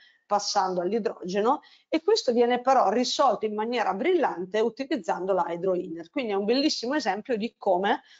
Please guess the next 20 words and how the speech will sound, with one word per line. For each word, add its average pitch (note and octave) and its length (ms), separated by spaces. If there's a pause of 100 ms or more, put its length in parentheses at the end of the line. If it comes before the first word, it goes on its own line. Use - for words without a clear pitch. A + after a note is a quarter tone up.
(240)
in, G3+ 220
in G#3+ 100
questo A3 300
caso G3+ 260
l'hydro G#3+ 320
inert G#3+ 380
ci - 260
risolve A3 680
sicuramente A#3 600
un G#3 120
problema G#3 380
e G#3+ 40
ci - 180
garantisce G#3 840 (240)
prestazioni G#3+ 480
analitiche G#3 520
eccellenti. E3 760 (1300)
Un A3+ 140
secondo G3+ 880
test F#3 840